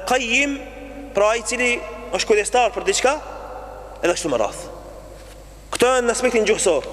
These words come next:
Mirë po sa i përket punës së fesë Allahut subhanahu wa taala, Allahu xhelala ka thonë në Kur'an për çështjen e tij, "Lahul khalqu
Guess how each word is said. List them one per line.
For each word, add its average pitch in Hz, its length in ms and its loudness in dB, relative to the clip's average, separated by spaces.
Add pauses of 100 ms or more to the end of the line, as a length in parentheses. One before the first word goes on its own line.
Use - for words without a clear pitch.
(580)
Mirë 240 240 4
po 214 160 -2
sa 208 80 4
i 196 80 0
përket 262 320 0
punës 254 320 0
së 214 80 2
fesë 233 320 0
Allahut 214 320 0
subhanahu 226 380 0
wa 220 40 -6
taala, 262 320 2 (400)
Allahu 214 320 2
xhelala 208 320 2
ka 185 160 -4
thonë 214 460 0
në 180 100 2
Kur'an 202 300 4 (320)
për 185 100 0
çështjen 202 300 2
e - 20 2
tij, 226 200 2 (440)
"Lahul 190 480 4
khalqu 220 480 0